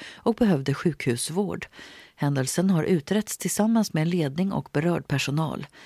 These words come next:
De har gått igenom vad som har hänt och beslutat om åtgärder för att säkra rutiner och arbetssätt för att förhindra att det händer igen. Det här är en mycket allvarlig händelse som absolut inte ska inträffa.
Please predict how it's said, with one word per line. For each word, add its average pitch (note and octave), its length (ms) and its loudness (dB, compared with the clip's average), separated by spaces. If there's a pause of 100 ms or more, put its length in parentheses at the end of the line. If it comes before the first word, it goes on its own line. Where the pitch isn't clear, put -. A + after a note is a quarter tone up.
(340)
De C#3+ 200 2
har D3 180 2
gått D#3+ 200 -2
igenom F#3 360 2
vad F3+ 120 0
som G#3+ 120 0
har G#3 80 4
hänt G#3+ 300 2
och - 220 -2
beslutat G3+ 540 2
om D3+ 180 0
åtgärder D#3+ 580 2
för D#3 200 -2
att D#3+ 120 -2
säkra G#3 420 2
rutiner F3+ 680 2
och - 160 -4
arbetssätt D3+ 640 -2 (360)
för - 140 -2
att C#3 140 0
förhindra E3+ 500 0
att - 180 -4
det C3+ 60 -2
händer D#3 400 -2
igen. D3 420 0 (840)
Det D3 80 -2
här F3+ 200 4
är D#3+ 140 0
en D3+ 140 0
mycket G#3 380 2
allvarlig G3 420 2
händelse D3+ 460 -2
som D3+ 220 -2
absolut F#3+ 540 -2
inte C#3 360 -4
ska - 280 -4
inträffa. - 680 -6